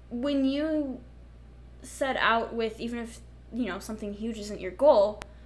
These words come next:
you go into something knowing that that might be a consequence of it, and you prepare for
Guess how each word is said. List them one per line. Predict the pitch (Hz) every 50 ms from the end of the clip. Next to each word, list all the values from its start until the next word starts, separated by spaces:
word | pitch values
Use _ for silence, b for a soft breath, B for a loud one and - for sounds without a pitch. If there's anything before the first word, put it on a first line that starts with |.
| B B B
you | - 254 254
go | 233 247 240 254 262
into | 277 269 254 233
something | - 254 214 214 - 214 208 208 196 185 - - - -
knowing | 208 208 202 196 202 214 214 214 208
that | 190 185 -
that | 190 185 -
might | 185 185 185
be | 190 185
a | 165
consequence | - - 180 185 - - 226 - 240 233 240 -
of | 277 277 277
it, | 294 311 320 - - - - -
and | - 220 233 240
you | 247
prepare | 233 226 190 190 - 196 190 190
for | 190 -